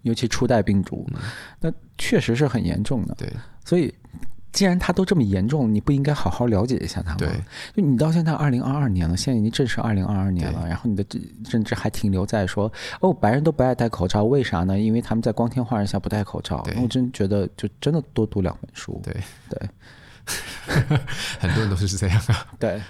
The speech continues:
Speaker 2: 对啊。
Speaker 1: 就很讨厌啊！我刚刚没说完，就是这帮人，一是，就是他们是衣食无忧的人，
Speaker 2: 对。
Speaker 1: 然后二是，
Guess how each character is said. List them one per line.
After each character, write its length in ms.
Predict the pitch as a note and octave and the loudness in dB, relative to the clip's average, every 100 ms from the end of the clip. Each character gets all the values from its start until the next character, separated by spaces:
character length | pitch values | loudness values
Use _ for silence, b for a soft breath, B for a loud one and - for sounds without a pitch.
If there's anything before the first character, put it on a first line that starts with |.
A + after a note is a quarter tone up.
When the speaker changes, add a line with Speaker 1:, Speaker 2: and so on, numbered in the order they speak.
| - | -12
Speaker 2:
对 100 | - | -8
啊。 180 | - F2 - _ | -6 -6 -10 _
Speaker 1:
就 180 | A2+ G#2 | -8 -6
很 160 | G#2 G2+ | -6 -6
讨 180 | G2+ | -2
厌 80 | F#2+ | -2
啊！ 160 | - A2 | 0 -2
我 60 | A#2 | 0
刚 100 | C#3 | 2
刚 80 | C#3+ | 2
没 80 | C#3 | 2
说 180 | - | 2
完， 180 | A#2 F#2 B B B | 2 2 B B B
就 100 | C#3 | 0
是 180 | C#3+ - - | 0 -2 -2
这 140 | D#3 | 2
帮 160 | C#3+ D3 | 4 4
人， 140 | B2 | 2
一 160 | D3 D#3 | 2 2
是， 400 | - B2+ G2+ G#2 | 2 2 2 2
就 100 | - | 0
是 100 | G#2 | -2
他 220 | - - B2+ | -2 -2 0
们 140 | A#2+ | 2
是 160 | - A2+ | 2 2
衣 100 | G#2+ | 0
食 160 | - | 0
无 140 | G2 F#2+ | 0 2
忧 180 | G2+ | 2
的 80 | - - | 0 -2
人， 120 | - | -4
Speaker 2:
对。 100 | - - B B B - | -6 -12 B B B -8
Speaker 1:
然 140 | A2+ A2 | -2 0
后 120 | B2+ - | 0 0
二 240 | E3+ B2+ | 2 2
是， 560 | G#2+ - G#2 F2 D2+ | 2 2 2 0 -2